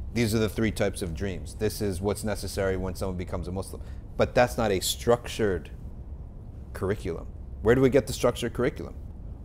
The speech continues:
arcview dot org. Take the courses and start with the Aqidah class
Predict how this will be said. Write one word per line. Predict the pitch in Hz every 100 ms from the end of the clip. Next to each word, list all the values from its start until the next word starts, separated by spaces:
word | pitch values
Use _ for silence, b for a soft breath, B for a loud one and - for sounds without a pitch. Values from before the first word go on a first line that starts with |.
| -
arcview | 113 127 - 113 113
dot | 104 104 -
org. | 101 98 92 104 120 - - - - - - - - - - - - -
Take | - 123 -
the | -
courses | - 135 117 110 107 -
and | 104 95 -
start | - - 113 117
with | 113
the | 107
Aqidah | 101 - 139 120 -
class | 92 87 - -